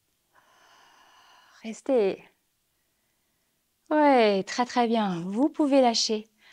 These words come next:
Enlevez le cercle. Vous allez pouvoir le poser. On va tirer les deux jambes vers la poitrine. Voilà, basculer un petit peu de gauche à droite pour masser ce bas du dos qui a bien travaillé aussi, hein.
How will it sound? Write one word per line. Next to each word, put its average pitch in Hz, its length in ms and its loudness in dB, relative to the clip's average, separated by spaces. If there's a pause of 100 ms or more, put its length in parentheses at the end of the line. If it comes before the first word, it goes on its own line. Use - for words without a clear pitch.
(280)
Enlevez 269 380 4
le 214 120 0
cercle. 220 440 -2
Vous 208 120 -6
allez 196 160 -4
pouvoir 180 480 -6
le 208 260 2
poser. 208 480 -4 (1000)
On 190 40 -8
va 190 120 -4
tirer 196 280 -6
les 180 120 -6
deux 240 340 2
jambes 240 380 0 (200)
vers 233 180 -4
la 240 100 -4
poitrine. 220 580 -8 (460)
Voilà, 180 140 -12 (220)
basculer 214 500 -4
un 220 100 -4
petit 208 160 -6
peu 214 280 -4
de 208 100 0
gauche 220 300 -2
à 202 80 -8
droite 202 380 -6
pour 240 180 -6
masser 220 260 -8
ce 220 140 -10
bas 190 160 -6
du 175 140 -10
dos 214 180 -4 (500)
qui - 120 -18
a 165 40 -14
bien 214 300 -6
travaillé 196 560 -4
aussi, 220 360 -6
hein. 208 160 -4